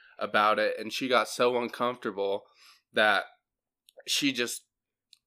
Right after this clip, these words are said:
turned it off. <laughs> She's like, "Okay, I'm wrapping up here."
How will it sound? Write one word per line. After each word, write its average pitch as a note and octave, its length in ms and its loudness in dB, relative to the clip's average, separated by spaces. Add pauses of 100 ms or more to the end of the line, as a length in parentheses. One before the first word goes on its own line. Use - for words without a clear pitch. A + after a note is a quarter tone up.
turned C#3+ 340 6
it C3 80 10
off. C3+ 400 8
<laughs> - 760 0
She's C#3+ 100 0
like, C3+ 200 6
"Okay, D#3+ 320 6
I'm D3 180 6
wrapping D3+ 260 6
up D3 160 4
here." C#3+ 360 4